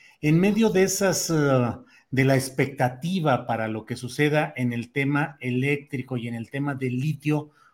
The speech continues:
¿cómo vamos en los otros temas, eh, Claudia? Luego leo informaciones muy preocupantes acerca de, pues, obstrucciones en la cadena de producción a nivel mundial,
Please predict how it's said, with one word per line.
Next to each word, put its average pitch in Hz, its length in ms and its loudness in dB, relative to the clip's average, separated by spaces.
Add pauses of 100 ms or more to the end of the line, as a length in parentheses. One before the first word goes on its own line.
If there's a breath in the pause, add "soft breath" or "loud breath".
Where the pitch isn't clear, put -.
¿cómo 196 240 2
vamos 202 300 2
en 175 100 -2
los 160 120 -4
otros 185 260 -8
temas, 190 420 -4
eh, 180 40 -2 (480 soft breath)
Claudia? 185 360 4
Luego 175 320 4
leo 180 360 4
informaciones 147 680 0
muy 160 160 2
preocupantes 156 720 -2
acerca 160 580 0 (320 soft breath)
de, 131 800 8 (200 loud breath)
pues, 143 200 4
obstrucciones 156 960 2
en 135 100 2
la 127 160 2
cadena 143 400 0
de 131 100 0
producción 127 540 -2
a 147 60 0
nivel 139 300 2
mundial, 143 640 2